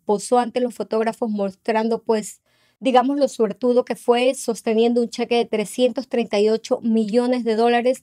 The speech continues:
que creo es el sueño de cualquier persona que busca fortuna jugando a la lotería, pero acabó siendo acusado de una presunta agresión sexual.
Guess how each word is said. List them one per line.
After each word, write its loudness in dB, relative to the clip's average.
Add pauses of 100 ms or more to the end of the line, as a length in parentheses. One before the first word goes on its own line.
(120)
que 2
creo 2
es -2
el -2
sueño 0
de -6
cualquier -2
persona -2
que -2
busca -4
fortuna -2
jugando 0
a 4
la 2
lotería, -2 (540)
pero 2
acabó -4
siendo -2
acusado -2
de -4
una -2
presunta -6
agresión -6
sexual. -6